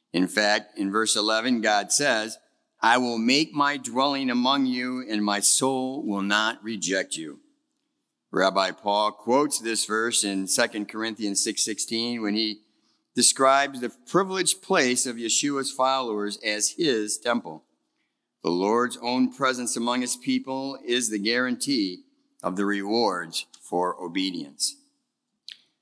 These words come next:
Historically, there have been times that the Jewish people did follow God, and we can see how God blessed them greatly. On the other hand, both history and the Word of God shows us that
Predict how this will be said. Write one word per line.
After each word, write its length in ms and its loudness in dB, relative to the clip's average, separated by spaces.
Historically, 720 4
there 160 0
have 100 -4
been 200 -2
times 380 0
that 120 -6
the 80 -8
Jewish 340 -4
people 280 -4
did 420 -2
follow 400 2
God, 380 -4
and 100 4
we 100 4
can 140 0
see 220 2
how 220 2
God 360 2
blessed 380 0
them 240 0
greatly. 540 -4
On 120 0
the 100 0
other 240 4
hand, 400 -6
both 280 -4
history 520 0
and 180 -2
the 60 -4
Word 180 -2
of 120 -6
God 260 2
shows 340 0
us 220 0
that 240 -4